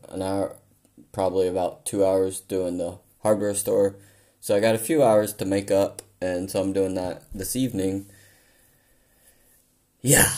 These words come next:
it's been a hell of a day. It's not over yet. Um,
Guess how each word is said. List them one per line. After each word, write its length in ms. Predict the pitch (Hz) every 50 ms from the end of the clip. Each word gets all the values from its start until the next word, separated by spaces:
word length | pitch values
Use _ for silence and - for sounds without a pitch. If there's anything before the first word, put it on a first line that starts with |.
| - - - - -
it's 240 | 127 131 131 -
been 220 | - 117 107 104 101
a 240 | 101 98 98 101 - - - - _
hell 640 | - 113 101 104 104 104 104 104 104 104 104 107
of 100 | 110 113
a 60 | 123 123
day. 640 | 120 107 101 101 98 98 101 101 101 101 104 107 - - -
It's 300 | - 101 101 98 - -
not 180 | 101 92 92
over 200 | 92 92 87 90
yet. 300 | 90 90 90 85 - - _ _ _ - - - - - _ _ _ _ _ -
Um, 540 | 98 101 101 101 98 98 98 98 98 98